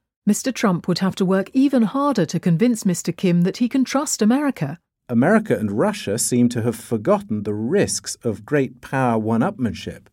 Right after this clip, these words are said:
Speaker 1: Take New START, which caps the number of strategic warheads deployed by Russia and America at one thousand five hundred and fifty each. It will expire in twenty twenty-one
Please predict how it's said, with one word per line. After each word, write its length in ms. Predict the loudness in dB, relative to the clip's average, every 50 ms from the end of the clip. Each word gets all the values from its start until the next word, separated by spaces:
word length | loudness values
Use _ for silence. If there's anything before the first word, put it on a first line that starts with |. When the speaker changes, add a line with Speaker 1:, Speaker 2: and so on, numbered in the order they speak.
| _ _ _ _ _ -8
Speaker 1:
Take 440 | -4 -2 -2 -2 -4 _ -20 _ _ _ _ _ 0
New 340 | 2 2 4 4 4 2 0
START, 640 | -2 -4 -2 0 2 2 2 0 -4 -8 -12 -16 -18 _ _ _ _ _ _ -8
which 180 | -8 -8 -8 -6
caps 360 | -8 -8 -8 -8 -8 -8 -6
the 80 | -4 -2
number 260 | 0 2 2 2 2
of 100 | 0 -2
strategic 560 | -4 -4 -6 -6 -2 2 0 2 0 0 -4 0
warheads 460 | 2 2 2 2 0 -4 -6 -6 -6
deployed 460 | -8 -8 -4 -2 0 2 2 2 0
by 120 | 0 0
Russia 300 | 0 0 0 -2 0 0
and 140 | 0 0 2
America 500 | 0 0 0 0 -2 -4 -4 -4 -4 -4 -4 -8 -20 _ -10
at 140 | -8 -6 -2
one 260 | 0 0 0 0 -2
thousand 420 | -2 -2 -2 0 0 0 -2 -2
five 280 | -2 -2 -2 -2 -2 0
hundred 260 | -2 -2 -2 -2 -2
and 160 | -2 -2 -2
fifty 420 | -2 -2 -2 -2 -4 -6 -4 -2 0
each. 480 | 0 0 0 -2 -6 -14 -14 -14 -16 _ _ _ _ _ _ _ _ -10
It 120 | -8 -6 -2
will 140 | 0 0
expire 680 | 0 -2 -4 -8 -6 -4 -2 0 2 2 2 0 0 -2
in 140 | -2 -4
twenty 320 | -2 0 0 0 0 -2 -4
twenty-one 680 | -2 0 -2 0 0 0 0 2 2 2 0 -2 -4